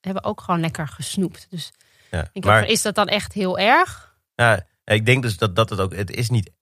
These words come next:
Speaker 2: heel erg als je af en toe een koekje eet. Natuurlijk niet, het hoort ook bij je. Het hoort bij het kind zijn dat je dat leuk vindt, dat je het lekker vindt. Maar inderdaad, wat je nu ziet is dat het gewoon altijd overal is. En elke keer als je naar de supermarkt wil, dan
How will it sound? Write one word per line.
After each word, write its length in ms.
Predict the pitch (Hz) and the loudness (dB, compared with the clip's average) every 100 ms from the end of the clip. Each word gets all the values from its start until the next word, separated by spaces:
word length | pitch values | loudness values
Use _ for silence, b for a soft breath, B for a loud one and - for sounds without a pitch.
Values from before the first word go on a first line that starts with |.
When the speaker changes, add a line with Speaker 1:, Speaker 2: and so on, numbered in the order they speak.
| _ | _
Speaker 2:
heel 280 | _ 95 85 | _ 0 2
erg 220 | 90 92 - | 2 0 -2
als 160 | 98 | -4
je 100 | - | -2
af 180 | - 95 | -2 -2
en 80 | 95 | 0
toe 160 | 104 98 | 2 2
een 80 | |
koekje 300 | 92 135 95 | 2 0 0
eet. 100 | 85 | 0
Natuurlijk 380 | 85 80 131 98 | 0 2 4 4
niet, 120 | 90 | 0
het 100 | 82 | 0
hoort 200 | 90 90 | 4 4
ook 140 | 85 92 | 4 4
bij 220 | 101 98 | 4 4
je. 60 | 82 | 2
Het 80 | |
hoort 200 | 85 87 | 2 2
bij 80 | 82 | 2
het 100 | 87 | 0
kind 220 | - 95 101 | 2 2 2
zijn 180 | 92 | 2
dat 100 | 90 | 0
je 60 | 87 | -2
dat 140 | 85 | -2
leuk 220 | 90 92 95 | 2 2 2
vindt, 140 | 90 | -2
dat 80 | 90 | -2
je 60 | 90 | -2
het 100 | 90 | -2
lekker 220 | 87 95 | -2 -2
vindt. 220 | 95 85 - _ _ _ | -2 -2 -6 _ _ _
Maar 120 | - 90 | 0 4
inderdaad, 240 | 92 87 | 4 4
wat 140 | 95 - | 0 0
je 120 | 90 | 2
nu 120 | 95 | 4
ziet 200 | 92 101 | 4 2
is 80 | 87 | 2
dat 120 | 90 | 2
het 140 | 90 | 2
gewoon 400 | 85 90 90 - - | 0 0 2 0 0
altijd 640 | 95 95 90 90 87 85 | 4 4 4 2 2 2
overal 560 | 90 92 85 82 80 73 | 2 2 2 2 2 4
is. 320 | 90 80 - | 2 0 -4
En 300 | - 82 73 - | -6 -4 -4 2
elke 320 | 92 95 - | 4 4 2
keer 180 | - 82 | 0 2
als 100 | 82 | 2
je 60 | |
naar 100 | 82 | 0
de 60 | 76 | -2
supermarkt 460 | - 90 87 80 80 | -2 -2 -2 -2 0
wil, 180 | 80 | -2
dan 220 | 78 82 | 0 0